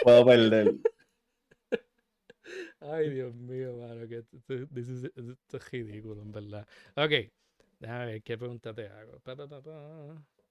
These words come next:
Speaker 2: Ok, quizás tú sabes esto. <laughs> ¿Cuál es el yoyo favorito de Araki?
Speaker 1: Esto, no, no sé esto, pero conociendo a ese pana.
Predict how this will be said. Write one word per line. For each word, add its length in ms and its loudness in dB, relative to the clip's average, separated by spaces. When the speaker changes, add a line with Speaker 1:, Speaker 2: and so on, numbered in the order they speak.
Speaker 2:
Ok, 80 -12
quizás 320 -4
tú 140 -8
sabes 340 -2
esto. 380 -10
<laughs> 440 -4
¿Cuál 280 2
es 340 -4
el 280 -2
yoyo 380 0
favorito 840 -4
de 180 -2
Araki? 520 -4
Speaker 1:
Esto, 760 0
no, 600 4
no 320 4
sé 340 4
esto, 500 2
pero 240 2
conociendo 540 0
a 20 6
ese 200 0
pana. 480 4